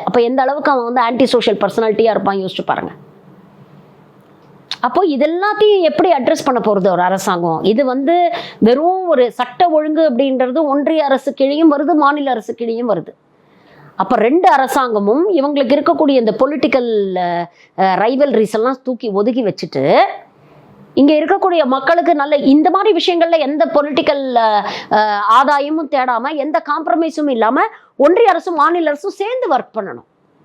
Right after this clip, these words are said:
அந்த ஆட்டிடியூட் ரெண்டு அரசுக்கும் வேணும்.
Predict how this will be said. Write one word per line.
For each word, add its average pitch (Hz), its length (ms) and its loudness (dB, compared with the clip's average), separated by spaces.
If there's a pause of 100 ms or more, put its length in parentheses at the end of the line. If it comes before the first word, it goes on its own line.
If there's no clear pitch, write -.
(760)
அந்த 294 320 0
ஆட்டிடியூட் 403 400 2
ரெண்டு 392 260 2
அரசுக்கும் 370 400 2
வேணும். 196 260 0